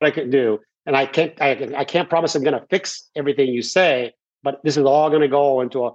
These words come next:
sort of a boiling pot where I'm able to really get and discern what may be the first thing to start with. The, the power of voice, this is back to culture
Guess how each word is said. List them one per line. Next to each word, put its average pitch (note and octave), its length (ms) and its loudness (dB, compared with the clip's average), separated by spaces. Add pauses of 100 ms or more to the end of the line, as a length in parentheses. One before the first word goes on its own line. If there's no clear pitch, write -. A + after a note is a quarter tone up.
(320)
sort D3 140 2
of C3 80 0
a B2 60 2
boiling C#3 480 2
pot B2 320 -4
where B2 120 -2
I'm B2 160 -2
able B2 220 0
to A2+ 60 -6
really C3 280 0
get B2 320 0 (220)
and A#2+ 100 -6
discern A#2+ 440 0
what B2 160 0
may A#2+ 100 -2
be A2+ 100 -4
the A2 120 -8
first A2+ 260 -6
thing G#2+ 140 -6
to G2+ 60 -10
start A#2 360 -2
with. G2 160 -6 (1080)
The, C#3 240 0
the C3 100 2
power F3 600 2
of C3 180 0
voice, B2 720 0 (180)
this - 120 -12
is B2+ 100 -6
back B2+ 280 -2
to A#2+ 80 -6
culture C#3+ 540 -2